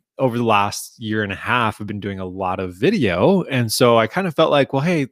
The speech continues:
you know, I have some experience with this. So I felt okay. But at the same time, I was like, I don't, I've never really had anyone teach me any of this. And I haven't really had,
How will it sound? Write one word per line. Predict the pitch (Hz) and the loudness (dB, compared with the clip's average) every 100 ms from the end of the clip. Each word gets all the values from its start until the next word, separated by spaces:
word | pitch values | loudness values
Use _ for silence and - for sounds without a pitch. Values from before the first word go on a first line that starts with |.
| - | -8
you | 107 | -6
know, | |
I | 104 | -4
have | 147 156 | -4 -4
some | 123 | -6
experience | 104 - 101 95 - | -8 -8 -8 -8 -10
with | - | -6
this. | 143 | -2
So | 117 | 0
I | 101 | 0
felt | - 165 - - - - - | 2 2 2 -20 -20 -12 -8
okay. | 107 - 180 156 113 127 147 - - | -6 -2 2 4 4 2 0 -6 -8
But | - 135 | -2 -2
at | |
the | 139 | -2
same | 165 156 | -2 -4
time, | - 175 185 | -4 -4 0
I | 147 | 2
was | 123 107 | 0 -2
like, | 110 - | -4 -4
I | 127 | -6
don't, | 185 120 | -8 -8
I've | 113 | -10
never | 123 160 190 | -6 -2 0
really | 156 120 107 _ _ | 2 0 -2 _ _
had | - - 127 120 110 107 - _ - | -16 -4 0 2 0 -4 -16 _ -10
anyone | 120 113 101 92 _ | -6 -6 -8 -12 _
teach | - - 175 - - | -20 -10 -10 -10 -8
me | 107 98 104 117 120 | -6 -4 -6 -6 -6
any | 104 98 | -6 -6
of | 92 | -8
this. | 90 104 - | -6 -6 -6
And | 107 | -8
I | 92 | -8
haven't | - 131 131 | -4 -2 -2
really | 127 120 110 | -2 0 0
had, | 95 - 101 101 98 | -2 -6 -4 -2 -6